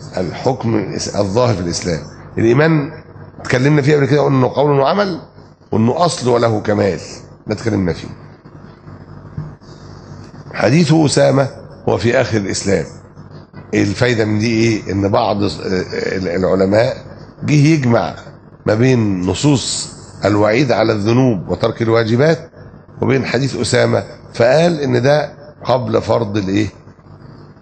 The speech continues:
الفروض، الواجبات. نقول لك الكلام ده غلط، إن لا إله إلا الله تقبل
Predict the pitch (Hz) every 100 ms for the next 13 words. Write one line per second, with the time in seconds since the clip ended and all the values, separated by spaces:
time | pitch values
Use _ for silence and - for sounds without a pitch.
0 | - 98 92 - 107 110 90 - 90 98
1 | 98 95 98 90 - - 98 101 107 -
2 | 110 107 113 113 - - - - - -
3 | - - - - 104 107 127 127 135 135
4 | 127 131 131 151 120 123 117